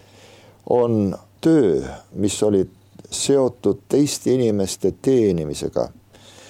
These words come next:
nende inimeste abistamisega, hoolimisega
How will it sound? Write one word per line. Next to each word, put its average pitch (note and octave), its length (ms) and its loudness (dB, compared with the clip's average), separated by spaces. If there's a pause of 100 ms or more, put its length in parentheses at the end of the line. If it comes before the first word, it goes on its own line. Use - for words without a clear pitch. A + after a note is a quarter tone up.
(140)
nende B2 360 2
inimeste A2 680 0 (180)
abistamisega, C#2 1080 -2 (500)
hoolimisega F2 1200 0